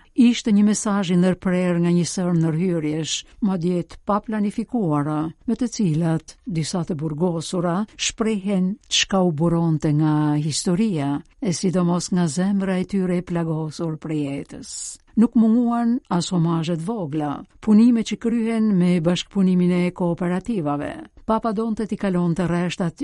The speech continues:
një nga një dhe t'i përshëndeste të burgosurat një nga një, duke i parë në dritë të syrit, që është dhe tema e ekspozitës paviljonit Vatikanit në Bienale. Qasti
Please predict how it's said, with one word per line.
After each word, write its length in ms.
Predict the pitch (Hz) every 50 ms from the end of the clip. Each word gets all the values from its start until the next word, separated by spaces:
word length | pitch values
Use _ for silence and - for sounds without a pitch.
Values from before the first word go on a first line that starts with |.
| 359
një 400 | 240 165 156 156 151 151 170 190 208 214
nga 140 | 214 214 220
një 240 | 208 190 165 147 113 - - - _ _ -
dhe 120 | 202 170 180 180
t'i 100 | 202 175 -
përshëndeste 800 | 208 170 - 208 185 180 156 175 196 196 175 - - - 202 -
të 80 | -
burgosurat 960 | 165 151 185 175 151 139 175 190 180 180 - - 196 165 165 165 165 - - - _ _ -
një 340 | 185 160 160 160 170 208 233 220 208
nga 100 | 202 202 185 190
një, 220 | 214 202 165 143 135 131 - _ - -
duke 280 | 185 156 196 - 202 180
i 40 |
parë 440 | - - - 208 196 196 185 175 170
në 200 | 170 165 165 170 156 135 127
dritë 400 | 120 190 196 233 240 - - -
të 80 | 226
syrit, 720 | - - - - 233 196 160 160 156 151 151 151 - - - _
që 160 | - - 202 175 180 180
është 160 | 165 143 139
dhe 60 | 151 147 - -
tema 300 | 226 233 208 170 156 156
e 60 | 156 156
ekspozitës 640 | 151 - - - 196 170 151 180 196 - - 170 - -
paviljonit 560 | - 180 160 170 165 185 190 185 175 175 147 160
Vatikanit 640 | 170 170 - 190 - 202 185 165 170 170 165 -
në 80 | - 160
Bienale. 600 | 151 160 160 160 160 147 139 143 147 143 139 123 120 127 262 _ _ -
Qasti 520 | - - 233 226 240 233 - - - 214